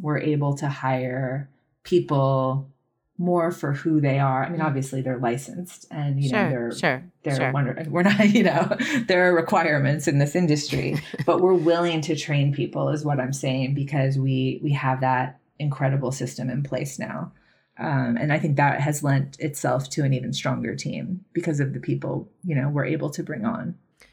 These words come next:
Speaker 2: I hope our listeners can really hear that. It's something that has come up before in these interviews. It's something that I believe in, like, hire the person first. You can train people.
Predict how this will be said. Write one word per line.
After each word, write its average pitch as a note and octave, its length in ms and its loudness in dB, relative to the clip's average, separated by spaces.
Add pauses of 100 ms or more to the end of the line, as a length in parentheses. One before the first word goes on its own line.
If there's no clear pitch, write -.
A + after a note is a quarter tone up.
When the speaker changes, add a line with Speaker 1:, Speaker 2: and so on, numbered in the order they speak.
(120)
Speaker 2:
I D#3+ 120 2
hope F#3 420 2
our C3+ 140 2
listeners C#3 460 -2
can B2+ 180 -6
really B2 220 -2
hear A#2 240 -2
that. - 300 -2
It's - 140 -8
something C3+ 340 -2
that A#2+ 240 -2 (180)
has C3 220 -4
come B2+ 220 2
up - 180 0
before B2 480 0
in B2 300 -2
these A#2+ 200 -4
interviews. C3+ 480 0
It's C3+ 120 -10
something B2 260 -4
that A#2 100 -2
I C#3 200 4
believe C3 340 -4
in, A#2+ 140 -2
like, - 160 -12
hire E3 340 -2
the D#3 100 -2
person D3+ 400 -8
first. E3+ 540 -2 (920)
You D#3+ 180 2
can D3 140 0
train C3+ 360 4
people. - 600 -10